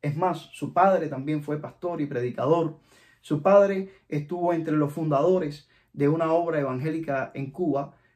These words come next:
eh, conocida como la Iglesia Bautista Misión Veriana, que fue fundada por misioneros norteamericanos, pero el padre de mi amigo y consiervo Daniel Josué Pérez Naranjo fue el cubano que, junto a estos misioneros norteamericanos,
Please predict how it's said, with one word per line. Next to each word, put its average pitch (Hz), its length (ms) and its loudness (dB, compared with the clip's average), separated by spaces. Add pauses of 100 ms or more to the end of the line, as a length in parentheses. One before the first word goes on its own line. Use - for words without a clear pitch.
(160)
eh, 127 180 -6
conocida 160 540 -2
como 147 240 -2
la 131 100 0
Iglesia 165 400 -2
Bautista 147 540 -4
Misión 151 440 -6
Veriana, 143 540 0 (340)
que 170 320 0
fue 208 180 4
fundada 196 460 2
por 180 140 -4
misioneros 156 500 -2
norteamericanos, 160 840 -4 (100)
pero 185 340 2
el 143 240 -2
padre 180 520 0 (320)
de 160 200 2
mi 160 140 -2
amigo 165 520 0
y 151 120 -6
consiervo 139 680 0 (180)
Daniel 160 480 0
Josué 185 320 -4
Pérez 180 320 -2
Naranjo 156 460 -2 (240)
fue 170 360 0
el 143 220 -2
cubano 160 540 2 (460)
que, 165 480 -2 (240)
junto 202 460 0
a 156 80 4
estos 185 200 -8
misioneros 160 480 -2
norteamericanos, 151 760 -4